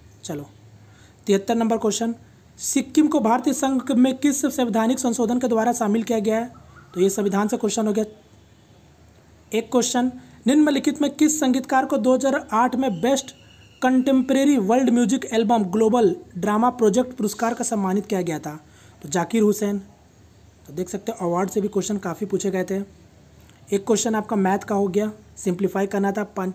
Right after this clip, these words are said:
पाँच बटा सोलह और इसके वैतुक्रम के बीच का धनात्मक अंतर पूछा था, डिफरेंस यानी। छिहत्तर नंबर क्वेश्चन, यदि वस्तु को अगर दो सौ में खरीद कर साढ़े तीन सौ में बेचे तो इससे होने वाला लाभ प्रतिशत पूछा गया था,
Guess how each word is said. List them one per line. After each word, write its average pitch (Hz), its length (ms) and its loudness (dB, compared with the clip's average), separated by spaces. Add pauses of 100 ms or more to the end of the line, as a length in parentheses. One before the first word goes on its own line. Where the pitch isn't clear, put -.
(120)
पाँच 190 220 -4
बटा 190 200 -2
सोलह 196 300 0
और 196 120 0
इसके 190 180 -6
वैतुक्रम 185 420 -4
के 196 100 -6
बीच 175 200 -4
का 190 120 -6
धनात्मक 170 440 -6
अंतर 180 240 -4
पूछा 180 260 -8
था, 185 220 -10 (460)
डिफरेंस 180 440 -4
यानी। 170 260 -8 (1400)
छिहत्तर 214 320 -2
नंबर 240 220 0
क्वेश्चन, 240 260 0
यदि 226 200 2
वस्तु 226 320 0
को 254 160 2
अगर 233 140 0
दो 226 180 4
सौ 247 140 0
में 240 120 2
खरीद - 240 -2
कर 254 120 -2
साढ़े 220 220 -2
तीन 247 200 2
सौ 247 140 -2
में 240 120 -2
बेचे 220 240 2
तो 247 120 -2
इससे 233 220 -2
होने 208 220 0
वाला 226 200 0
लाभ 190 240 4
प्रतिशत 208 480 -6
पूछा 202 200 -2
गया 196 140 0
था, 202 160 -8